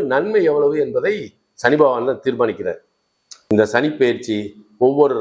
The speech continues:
ராசிக்கும் அவர் என்ன செய்யறார், என்ன செய்வார் அப்படின்றத நம்ம பார்ப்போமா? கும்பராசி நேயர்களுக்கு சனி பெயர்ச்சி என்னடா செய்யுது? ஏற்கனவே ஜென்மச்சனிலிருந்து இப்பதான் வந்து அது,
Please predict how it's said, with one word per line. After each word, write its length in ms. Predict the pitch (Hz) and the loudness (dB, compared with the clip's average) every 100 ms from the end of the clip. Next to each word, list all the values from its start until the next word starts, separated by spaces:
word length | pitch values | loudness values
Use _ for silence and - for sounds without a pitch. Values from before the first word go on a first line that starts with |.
| 113 | 0
ராசிக்கும் 580 | 156 165 160 - 226 - - _ _ _ _ _ _ _ _ _ _ 120 | 0 -2 -12 -12 -14 -14 -20 _ _ _ _ _ _ _ _ _ _ 0
அவர் 200 | 127 123 | 0 0
என்ன 120 | 139 165 123 | 0 0 2
செய்யறார், 380 | 131 123 117 82 - _ - | 2 2 0 -6 -16 _ -2
என்ன 140 | 120 143 - | 2 2 2
செய்வார் 400 | - 165 160 165 165 | 2 4 2 0 -4
அப்படின்றத 400 | 123 127 117 113 107 95 - | -12 -10 -8 -4 -4 -4 -8
நம்ம 140 | 110 110 107 | -8 -6 -2
பார்ப்போமா? 400 | 127 127 135 160 - - - | -2 -2 -4 -4 -6 -12 0
கும்பராசி 480 | 135 139 139 120 117 | 2 4 2 0 2
நேயர்களுக்கு 480 | 120 117 113 113 117 - | 4 4 2 -2 -6 -2
சனி 160 | 120 127 | 0 2
பெயர்ச்சி 260 | 123 113 110 | 2 0 0
என்னடா 240 | 110 117 117 110 | 2 2 0 -2
செய்யுது? 260 | 110 104 110 113 _ _ _ _ 110 | -8 -8 -10 -14 _ _ _ _ 2
ஏற்கனவே 440 | 131 135 139 139 139 | 2 4 4 4 2
ஜென்மச்சனிலிருந்து 800 | 127 139 135 135 127 123 123 123 117 | -2 0 0 0 0 0 0 -2 -2
இப்பதான் 420 | - - 139 131 | -2 0 2 0
வந்து 220 | 117 117 175 - _ _ _ - | -4 -8 -12 -14 _ _ _ -2
அது, 220 | 113 120 | 0 2